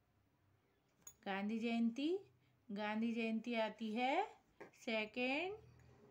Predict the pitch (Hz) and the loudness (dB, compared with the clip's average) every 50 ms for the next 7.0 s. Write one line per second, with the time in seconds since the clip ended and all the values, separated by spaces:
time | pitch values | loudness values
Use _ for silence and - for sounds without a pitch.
0 | - - - - - - - - - - - - - - - - - - - - | -20 -20 -20 -20 -20 -20 -20 -20 -20 -20 -20 -20 -20 -20 -20 -20 -20 -20 -4 2
1 | - 277 285 285 - - - 285 269 233 247 233 226 208 196 175 - 175 190 - | 4 4 4 4 0 -2 0 0 2 2 2 2 4 2 2 0 -2 -6 -10 -12
2 | - - - - - _ _ _ _ _ _ _ _ _ - - - - _ - | -10 -10 -10 -10 -12 _ _ _ _ _ _ _ _ _ -12 -12 -12 -14 _ -20
3 | - _ _ _ _ _ _ - - - - - - _ - - _ _ - 262 | -20 _ _ _ _ _ _ -20 -20 -20 -20 -20 -20 _ -20 -20 _ _ -8 -4
4 | 214 208 202 208 214 214 214 220 233 240 262 285 330 370 415 - - - - - | -2 0 0 0 0 0 2 2 2 4 4 4 2 2 0 -4 -8 -20 -20 -20
5 | - - - - - - - - - 233 226 220 214 208 208 208 208 208 220 226 | -20 -20 -20 -20 -20 -20 -18 -6 0 0 2 2 2 0 -2 -2 -2 -2 0 0
6 | 254 302 349 403 - - - - - - 214 214 214 208 214 220 226 247 285 330 | 2 2 2 0 -2 -8 -20 -12 -8 -6 -4 -4 -4 -4 -2 -2 0 0 0 0